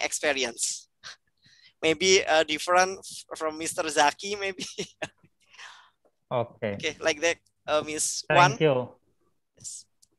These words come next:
Speaker 2: Thank you, Mister Oki. Actually, I want to, uh, I want to add, uh, the, uh, Mister Oki answer, uh, from the question, uh, from Miss, uh, Wan Nur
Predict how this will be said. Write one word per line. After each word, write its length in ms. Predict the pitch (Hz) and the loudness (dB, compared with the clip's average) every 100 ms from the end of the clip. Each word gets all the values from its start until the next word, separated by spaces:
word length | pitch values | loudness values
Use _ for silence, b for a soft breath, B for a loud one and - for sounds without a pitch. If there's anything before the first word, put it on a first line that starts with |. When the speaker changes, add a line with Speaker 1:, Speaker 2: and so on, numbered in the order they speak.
| _ _ _ _ _ - | _ _ _ _ _ -6
Speaker 2:
Thank 160 | 139 | 0
you, 160 | 151 180 | 2 2
Mister 560 | 165 151 - 139 139 | 2 0 4 4 4
Oki. 400 | 135 123 - 156 | 0 0 2 0
Actually, 400 | 131 131 170 170 | 2 2 4 4
I 160 | 196 180 | 4 4
want 320 | 165 196 190 | 4 4 2
to, 560 | 175 160 156 151 156 156 - | 0 2 2 2 -2 -8 -4
uh, 320 | 139 135 139 | 0 2 4
I 160 | 139 | 2
want 240 | 139 151 156 143 | 2 0 0 -6
to 80 | |
add, 400 | 135 104 113 151 _ _ - | -4 -2 -2 -6 _ _ -8
uh, 560 | 120 113 110 110 113 | -4 -2 0 0 -2
the, 480 | 110 110 107 107 113 - _ _ _ _ _ - - | -2 0 0 0 -4 -10 _ _ _ _ _ -20 -8
uh, 280 | 110 107 107 | -4 -2 -2
Mister 320 | 110 107 - 120 | -4 -4 0 2
Oki 880 | 120 117 - 127 123 123 123 127 - | 2 0 0 2 2 2 0 -4 -6
answer, 640 | 120 117 - 104 110 160 - _ | -6 -6 -2 0 0 -2 -8 _
uh, 400 | 123 110 104 101 - | -8 -4 -4 -6 -6
from 400 | - 110 110 110 | 0 2 2 -2
the 160 | 104 104 | -2 -4
question, 640 | 120 107 107 120 113 113 131 _ _ _ _ _ _ - | -4 -4 -4 -6 -6 -8 -12 _ _ _ _ _ _ -12
uh, 320 | - 113 110 107 - | -6 -2 -4 -4 -4
from 480 | 107 107 107 107 113 | -2 -2 -4 -6 -4
Miss, 320 | 110 - - - | -6 -6 -16 -6
uh, 160 | 107 | -4
Wan 320 | 104 107 104 | -2 -2 -2
Nur 320 | 107 123 180 | 0 0 0